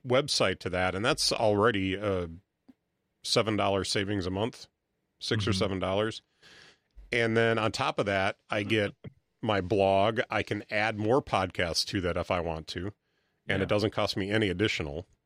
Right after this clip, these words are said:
Speaker 2: Mm-hmm.
Speaker 1: So, um, from, from just a, from just a dollar standpoint, it becomes much more economical to be able to do it. And, um, the only thing I have to talk to you about is you own the, uh, domain for that, so we're gonna have to
Speaker 2: Oh, yes,
Speaker 1: figure out a way to
Speaker 2: yeah.
Speaker 1: redirect the domain. So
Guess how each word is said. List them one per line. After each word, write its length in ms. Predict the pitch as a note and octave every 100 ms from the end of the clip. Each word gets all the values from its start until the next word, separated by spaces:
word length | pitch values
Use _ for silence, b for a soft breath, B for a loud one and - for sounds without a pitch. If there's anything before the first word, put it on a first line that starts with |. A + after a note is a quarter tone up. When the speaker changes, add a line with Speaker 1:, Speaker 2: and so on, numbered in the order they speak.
| _ _ _ _ F#2
Speaker 2:
Mm-hmm. 340 | E2 D#2+ D2 D#2
Speaker 1:
So, 640 | - A#2+ G#2+ G#2 G2+ G#2
um, 220 | G2 F#2+
from, 340 | F#2 B2 G#2 G2
from 240 | - G#2+
just 240 | G#2+ - G#2+
a, 340 | F#2 F#2 F2+ _ _ _
from 180 | - C#3
just 180 | A#2+ -
a 100 | G#2+
dollar 420 | F2+ G#2 C#3+ G#2+
standpoint, 640 | - - F#2+ E2+ F#2 F2+ F2+
it 120 | E2
becomes 400 | G2+ A2 G2 E2+
much 300 | G#2 A2+ -
more 160 | G2+ F2+
economical 600 | - E2+ E2 D#2+ - D#2+
to 80 |
be 80 | D#2+
able 160 | E2 D#2+
to 100 | D2+
do 200 | D#2+ D#2
it. 160 | D#2
And, 260 | D2+ D2 D2 b b b b b _
um, 260 | F2+ E2+ E2+
the 100 | G#2+
only 180 | A#2+ A#2+
thing 180 | A#2 G#2+
I 80 | G2
have 160 | G2+
to 80 | -
talk 240 | - G#2 -
to 60 |
you 220 | G#2+ D3+
about 340 | B2+ F#2 E2 F2+
is 160 | F2+
you 200 | F#2+ A#2
own 280 | F#2+ F#2+ F#2+
the, 320 | F#2 F#2 F2+
uh, 140 | F2 E2
domain 480 | E2 F#2 G2+ A2+ A2+
for 320 | - E2 D#2
that, 260 | D2 D#2+
so 160 | - G2+
we're 120 | F2
gonna 180 | F2 F2
have 240 | D#2+ F2 -
to 160 | - A2+
Speaker 2:
Oh, 100 | G2+
yes, 100 | G2
Speaker 1:
figure 260 | G2 F#2+
out 100 | F2+
a 40 | F2
way 160 | F#2
to 80 | F2
Speaker 2:
yeah. 40 | E2
Speaker 1:
redirect 420 | G2 F2+ F2 F2
the 60 | F2
domain. 540 | D#2+ E2 F2+ D#2+ D#2 -
So 200 | -